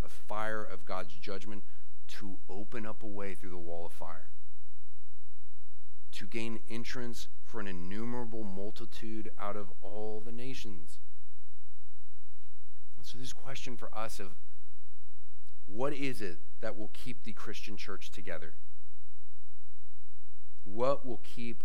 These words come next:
our community, and we really can, we can just make this about it, what will keep our community together? Some people in some churches, so not just us, but some people would say, "Well, it's, it's programs, it's your programs." And some would say it's events.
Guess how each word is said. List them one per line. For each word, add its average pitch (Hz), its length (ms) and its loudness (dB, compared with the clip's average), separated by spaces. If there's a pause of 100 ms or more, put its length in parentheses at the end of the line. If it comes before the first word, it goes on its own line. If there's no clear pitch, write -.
(140)
our 123 300 0
community, 95 560 0
and 92 140 0
we 117 80 0
really 156 200 0
can, 104 220 0
we 104 100 0
can 151 100 0
just 120 200 0
make 92 160 0
this 95 160 0
about 101 200 0
it, 101 120 0
what 107 360 0
will 131 100 0
keep 117 300 0 (100)
our 104 220 0
community 95 600 0
together? 85 480 0 (2250)
Some 131 220 0
people 127 260 0
in 117 80 0
some 113 180 0
churches, 110 340 0
so 110 100 0
not 117 220 0
just 104 200 0
us, 101 200 -2
but 98 140 0
some 131 160 0
people 127 280 0
would 104 140 0
say, 104 320 -2
"Well, 101 200 0
it's, - 240 0
it's - 240 0 (140)
programs, 104 600 0 (120)
it's - 80 0
your 117 80 0
programs." 95 600 0 (960)
And - 100 0
some 123 280 -2
would 120 140 0
say 113 320 0
it's 104 160 0
events. 98 600 0